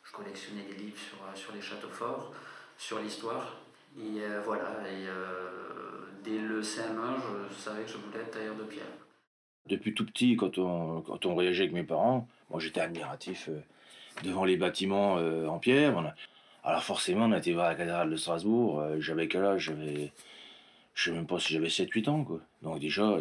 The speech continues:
Speaker 2: j'avais ramené des, des, des petits gravats de, de la cathédrale. Je les ai toujours, hein.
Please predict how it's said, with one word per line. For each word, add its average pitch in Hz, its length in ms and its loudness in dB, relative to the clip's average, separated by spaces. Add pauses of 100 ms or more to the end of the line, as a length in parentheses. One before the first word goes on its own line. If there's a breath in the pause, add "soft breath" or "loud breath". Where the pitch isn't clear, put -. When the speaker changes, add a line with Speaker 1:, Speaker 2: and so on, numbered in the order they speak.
Speaker 2:
j'avais 85 240 -2
ramené 104 280 6
des, 101 100 4
des, 95 320 -4
des 90 140 0
petits - 180 2
gravats 120 500 8
de, 92 320 4
de 90 100 2
la 92 100 4
cathédrale. 117 500 4
Je 104 100 4
les 107 100 8
ai 107 60 4
toujours, 160 340 4
hein. 151 100 0